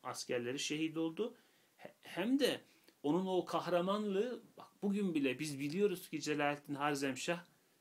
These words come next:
büyük kahramandı diyoruz. Onun gibi olmak lazım. Ona demişler, işte Cengiz'in ordusunu bu defa da yeneceksin. O demiş, benim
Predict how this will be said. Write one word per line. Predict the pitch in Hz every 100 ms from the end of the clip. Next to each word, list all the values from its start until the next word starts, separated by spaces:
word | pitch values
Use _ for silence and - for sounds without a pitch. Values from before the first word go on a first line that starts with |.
| _
büyük | 131 147 -
kahramandı | 143 120 131 139 147 127
diyoruz. | 113 107 113
Onun | 123 143
gibi | 151 147
olmak | 139 123 113 -
lazım. | 107 104 98 92 - _ _ _ _ -
Ona | 131 127 123
demişler, | 135 165 - 139 113 - _ _ _ _ _ -
işte | - 120 113
Cengiz'in | 120 123 123 127
ordusunu | 123 117 120 131 123
bu | 139
defa | 147 156 147
da |
yeneceksin. | 135 120 117 110 - - 233 - _ _ _ _ _ _ _ -
O | 120
demiş, | 107 117 117 - - - -
benim | 135 127 120 117